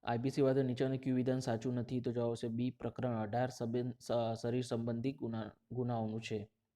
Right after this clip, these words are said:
બ્યાસી, બહુચર્ચિત નિર્ભયા બનાવ દિલ્હીમાં કયા વર્ષમાં થયો હતો? તો જવાબ આવશે એ, બે હજાર બાર. ત્યાસી, સુરેશ એક મોબાઈલ ફોનની ચોરી કરે છે, તેણે આઈ પી સીની કઈ કલમ મુજબ ગુનો કર્યો કહેવાય? તો જવાબ આવશે, અ, એ, કલમ ત્રણસો ઓગણ્યાએંસી.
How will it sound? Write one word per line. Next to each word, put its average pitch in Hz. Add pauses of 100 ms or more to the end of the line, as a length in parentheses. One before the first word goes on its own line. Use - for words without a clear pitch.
(200)
બ્યાસી, 117
બહુચર્ચિત 127
નિર્ભયા 123
બનાવ 127
દિલ્હીમાં 120
કયા 120
વર્ષમાં 123
થયો 120
હતો? 120
તો 127
જવાબ 117
આવશે 120
એ, 131 (160)
બે 110
હજાર 107
બાર. 104 (1300)
ત્યાસી, 120
સુરેશ 139
એક 131
મોબાઈલ 127
ફોનની 127
ચોરી 120
કરે 127
છે, 123
તેણે 123
આઈ 117
પી 127
સીની 127
કઈ 127
કલમ 131
મુજબ 123
ગુનો 123
કર્યો 123
કહેવાય? 120 (260)
તો 117
જવાબ 117
આવશે, 117 (680)
અ, 110 (340)
એ, 117
કલમ 123
ત્રણસો 123
ઓગણ્યાએંસી. 107